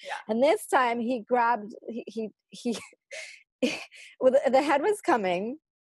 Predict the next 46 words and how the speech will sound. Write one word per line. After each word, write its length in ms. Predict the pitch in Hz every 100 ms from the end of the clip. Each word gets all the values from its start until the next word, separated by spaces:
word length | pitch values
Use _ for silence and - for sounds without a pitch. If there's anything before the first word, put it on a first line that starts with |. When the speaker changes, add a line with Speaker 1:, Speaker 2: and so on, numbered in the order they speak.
| _ _ _ _ _ _ _ _ - 208
Speaker 2:
And 120 | 196
I 60 |
was 80 | 190
like, 120 | 190
"Okay, 240 | 190 214 180
okay, 200 | 175 175
what's 220 | 208 202
out? 180 | 190 -
What's 160 | 196
out? 180 | 202 160
Is 60 | 160
the 80 | 190
he-, 220 | 208 196
is 100 | 175
his 100 | 185
head 160 | 208 202
out?" 140 | 233
And 100 | 233
he's 140 | 185 175
like, 120 | 175
"Yeah." 100 | 185
And 80 | 175
I'm 60 |
like, 140 | 170 202
"Okay." 300 | 220 190 - - - -
Another 260 | 190 190
concussion. 500 | 185 180 214 - 202
I'm 80 | 185
pushing. 240 | 170 185 202
I'm 80 |
like, 160 | 180 180
"What, 180 | 240 - _
what 260 | 220 247 311
else 220 | 339 330
is 100 | 277
out? 240 | 302 269
Like, 200 | 202 185 -
are 100 | 254
his 200 | 277 349
shoulders 340 | - 311 339 262
out? 260 | 247 277 - -
Are 80 | 262
his 180 | 311 339
shoulders 320 | 285 285 285
out?" 180 | - - - - - _ _
And, 220 | 214 220